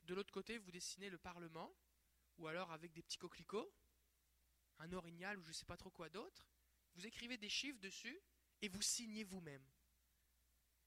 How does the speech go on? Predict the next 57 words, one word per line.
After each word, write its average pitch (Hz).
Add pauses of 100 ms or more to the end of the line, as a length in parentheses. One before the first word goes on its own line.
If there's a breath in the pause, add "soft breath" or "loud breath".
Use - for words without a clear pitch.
Est-ce -
que 233
vous 208
pouvez 220
obtenir 285
quelque 254
chose 302
dans 254
un 247
magasin 247
avec 262
ce -
bout 233
de -
papier 233
qui 233
ressemble 214
à 208
un 208
billet ? 262 (1040)
Non. 349 (1080)
Par 190
contre, 320
c'est 233
la 202
signature 254
du 202
gouverneur 202
ou 190
de, 160 (440 loud breath)
du, 160
du, 151
du 151
ministre 170
du -
Trésor, 170
ou 165
je -
sais 160
pas 180
qu'est-ce 185
qui 175
signe 190
sur 175
les 170
billets 165
de 160
vingt 160
dollars, 170
mais 208
en 175
tout -
cas, 170
bref, 175 (160)
celui 196
qui 180
signe, 370